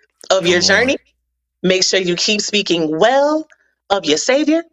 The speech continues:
Speaker 2: Yeah.
Speaker 1: Make sure you keep encouraging others and applauding others while they're winning, while you're waiting for your day to come. Because
Speaker 2: Come
Speaker 1: guess
Speaker 2: on.
Speaker 1: what? God won't let you fail. So continue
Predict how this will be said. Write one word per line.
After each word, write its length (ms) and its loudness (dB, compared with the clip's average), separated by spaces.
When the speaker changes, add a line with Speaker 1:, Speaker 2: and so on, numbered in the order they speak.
Speaker 2:
Yeah. 420 -4
Speaker 1:
Make 240 2
sure 160 2
you 200 -4
keep 180 -2
encouraging 640 0
others 580 0
and 120 -2
applauding 680 0
others 420 -2
while 240 0
they're 220 2
winning, 460 -2
while 220 2
you're 160 0
waiting 280 0
for 120 -2
your 180 0
day 200 0
to 140 -4
come. 300 -2
Because 320 0
Speaker 2:
Come 80 -4
Speaker 1:
guess 220 0
Speaker 2:
on. 80 0
Speaker 1:
what? 180 0
God 580 2
won't 680 0
let 460 0
you 380 -2
fail. 340 2
So 540 0
continue 720 0